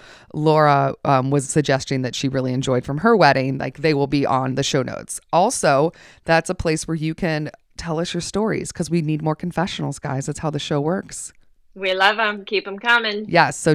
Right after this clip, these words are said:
Speaker 1: totally anonymous ways that you can send us your confessionals, the questions, stories, whatever you wanna share.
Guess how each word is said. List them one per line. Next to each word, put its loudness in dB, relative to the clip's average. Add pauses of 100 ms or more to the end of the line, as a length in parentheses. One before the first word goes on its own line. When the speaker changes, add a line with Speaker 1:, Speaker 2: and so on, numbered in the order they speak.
(120)
Speaker 1:
totally 2
anonymous 2
ways 0
that -2
you -2
can -4
send -2
us 2
your 0
confessionals, -4
the -14
questions, -2
stories, -2
whatever -2
you -2
wanna 0
share. -2